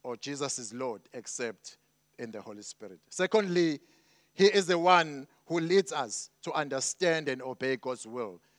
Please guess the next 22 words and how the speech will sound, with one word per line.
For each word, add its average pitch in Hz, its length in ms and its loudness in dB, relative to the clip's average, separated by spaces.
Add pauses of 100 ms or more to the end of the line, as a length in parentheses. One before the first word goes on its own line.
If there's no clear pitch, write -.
He 151 100 0
gives 180 320 2
us 175 160 0
power 202 680 8 (280)
for 170 180 -2
the 147 140 -2
con-, 156 300 -4 (140)
uh, 139 280 -6 (220)
for 180 120 2
the 160 100 2
control 180 460 0
of 180 160 2
our 143 300 6
sinful 185 420 -2
nature 143 580 -6 (200)
in 127 120 -8
our 107 200 -4
lives. 107 440 -6 (2500)
Our 147 360 6
relationship 190 580 0
with 170 220 -2
God 151 320 2